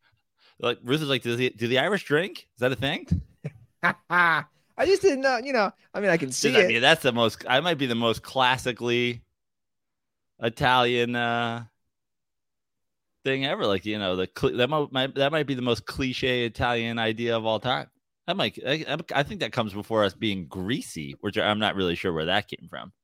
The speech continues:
Speaker 2: I didn't know that Italians were called greasy either.
Speaker 1: <laughs> Greasy, filthy wops, you know?
Speaker 2: Well, yeah. Okay. Yeah. Maybe I've heard that.
Speaker 1: Greasy
Speaker 2: I li-
Speaker 1: dagos.
Speaker 2: I've, I, I'm a ha-,
Speaker 1: I think
Speaker 2: I'm a
Speaker 1: we're
Speaker 2: ha-
Speaker 1: ju-, I don't think we're greasy as much as that we're just glistening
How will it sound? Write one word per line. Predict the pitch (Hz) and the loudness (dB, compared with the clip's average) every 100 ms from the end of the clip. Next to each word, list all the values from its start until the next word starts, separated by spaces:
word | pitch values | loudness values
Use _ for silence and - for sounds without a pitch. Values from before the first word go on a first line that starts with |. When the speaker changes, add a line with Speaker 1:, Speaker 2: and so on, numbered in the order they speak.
| _ | _
Speaker 2:
I | 175 | 4
didn't | 269 269 | 6 6
know | 277 269 | 6 6
that | 247 | 6
Italians | 233 294 240 220 | 6 2 -2 -4
were | 240 | -2
called | 240 226 | -2 0
greasy | 226 262 247 | -4 -2 -2
either. | 269 330 107 - _ _ _ - | 0 0 -2 -4 _ _ _ 0
Speaker 1:
<laughs> | - - - - _ _ _ - | 0 0 -16 -20 _ _ _ -8
Greasy, | 95 107 - 104 80 _ _ - | 0 0 -2 -8 -10 _ _ 0
filthy | 117 110 | 0 2
wops, | 101 101 101 131 - - - | 2 4 4 2 -6 -18 -12
you | 98 | -6
know? | 95 117 | -2 -2
Speaker 2:
Well, | 247 | 2
yeah. | 185 127 - | 0 0 -4
Okay. | 170 - 98 | -4 0 0
Yeah. | 123 131 | 2 2
Maybe | 175 190 | 2 2
I've | 147 120 | 2 2
heard | 110 104 | -2 -2
that. | 101 90 - _ _ _ - - | -2 -2 -4 _ _ _ -20 -4
Speaker 1:
Greasy | 117 110 120 | -2 0 2
Speaker 2:
I | 190 | 2
li- | 120 110 | 4 4
Speaker 1:
dagos. | 110 120 135 135 - - _ _ - | 6 6 4 0 -14 -20 _ _ 0
Speaker 2:
I've, | 156 180 | 0 2
I, | 156 190 - | 2 2 4
I'm | 185 240 | 2 4
a | 220 | 2
ha-, | 160 | 4
Speaker 1:
I | |
think | 180 - | 4 4
Speaker 2:
I'm | 120 | 4
a | |
Speaker 1:
we're | 117 | 4
Speaker 2:
ha- | |
Speaker 1:
ju-, | 113 117 | 4 2
I | 135 | 0
don't | 190 | 2
think | 151 120 | 0 0
we're | 101 | -2
greasy | 87 127 160 127 | 0 0 2 0
as | 101 | 0
much | 104 101 | 0 -2
as | 98 | -2
that | 92 92 | 0 0
we're | 98 92 | 0 0
just | 90 - - | -2 -4 -14
glistening | 87 95 127 - 90 80 82 | -6 0 0 0 -4 -6 -8